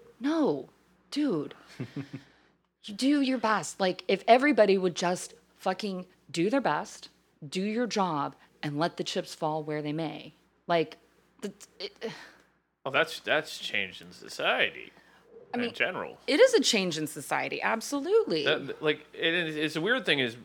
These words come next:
Speaker 3: it's happened in, you, you see there's, like, this odd shift anyways within society where things don't mat-, like, the past doesn't seem to matter as much to the youth as it should, like it did for ourselves. Like, things influence us. Like, we learned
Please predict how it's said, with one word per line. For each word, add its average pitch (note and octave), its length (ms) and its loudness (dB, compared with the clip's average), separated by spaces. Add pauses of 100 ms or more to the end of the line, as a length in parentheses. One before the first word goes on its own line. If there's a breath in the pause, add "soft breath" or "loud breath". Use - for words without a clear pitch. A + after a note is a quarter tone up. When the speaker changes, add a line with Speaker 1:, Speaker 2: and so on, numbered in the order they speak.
(120)
Speaker 3:
it's C#3+ 200 -8
happened C4 380 0
in, B2+ 600 -6 (960)
you, F3+ 160 -4
you F3+ 220 -4
see C#4+ 300 -4
there's, C#3+ 300 0
like, B2+ 120 4
this A#2+ 140 -2
odd A2 280 2
shift - 360 -2
anyways G#2 460 -6 (520 soft breath)
within B2 300 -6
society A2+ 420 2
where A2 200 0
things D3+ 340 -6
don't C3 460 0
mat-, B2 260 4
like, B2 120 -2
the B2+ 60 -4
past D#3+ 280 4
doesn't A#2+ 200 -6
seem A2 160 -10
to G2 60 -10
matter G2+ 260 -2
as F#2 120 -10
much - 380 -10
to A2 140 -10
the G2 60 -10
youth G2+ 380 -10
as G2 120 -12
it F#2 160 -14
should, E2+ 480 -6 (440)
like G#2 140 -6
it G2 80 -8
did G2+ 180 -6
for G2+ 140 -6
ourselves. F#2+ 460 -2
Like, F#2+ 160 -6
things G#2+ 200 -8
influence G#2 440 -10
us. - 160 -12 (180)
Like, G#2 220 -6
we C3+ 120 -6
learned B2 460 -2